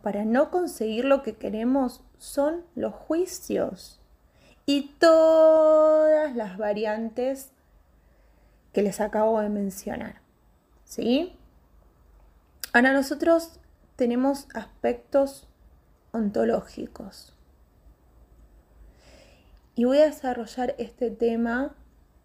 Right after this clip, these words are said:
eh, porque también es un tema muy recurrente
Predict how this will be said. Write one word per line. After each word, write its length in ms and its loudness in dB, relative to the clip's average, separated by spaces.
eh, 460 -10
porque 300 -2
también 560 0
es 200 -8
un 180 -4
tema 280 -2
muy 340 0
recurrente 1040 -2